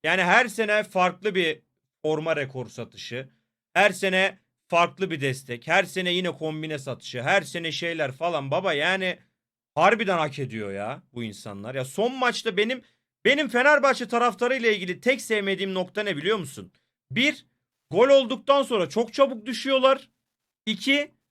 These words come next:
e, bir yerden sonra o moral bozukluğuyla, o düşmeyle birlikte hakemi oyun, e, Samsunlu ya da diğer rakip oyuncuları etki altına almayı bir anda bırakıyorlar amına koyayım.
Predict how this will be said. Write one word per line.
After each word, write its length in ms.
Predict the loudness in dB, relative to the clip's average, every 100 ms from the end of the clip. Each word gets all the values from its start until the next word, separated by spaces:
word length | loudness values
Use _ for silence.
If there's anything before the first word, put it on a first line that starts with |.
| _ _ _ 0
e, 260 | 0 2
bir 80 | 2
yerden 460 | 6 6 6 4 2
sonra 300 | 0 0 2
o 180 | 2
moral 400 | 2 2 4 4
bozukluğuyla, 680 | 2 -4 -6 -6 -6 0 0
o 340 | 4 2 2 -2 -10
düşmeyle 600 | -8 -8 -2 0 2 0
birlikte 560 | -2 -6 -4 -2 -2 -4 _ _ _ _ 2
hakemi 760 | 2 6 4 4 2 2 -4 _
oyun, 320 | 2 4 4 2
e, 240 | 2 2
Samsunlu 600 | 2 2 2 -2 -6 -2
ya 180 | 2 4
da 160 | 2 4
diğer 260 | 4 6
rakip 320 | 4 0 0
oyuncuları 500 | 0 2 2 4 4 4
etki 360 | 2 2 4
altına 340 | 6 6 4 4
almayı 500 | 6 4 2 2 4
bir 100 | 6
anda 340 | 6 4 2
bırakıyorlar 520 | 4 0 0 0 0
amına 300 | 0 -4 -10
koyayım. 280 | -12 -16 -16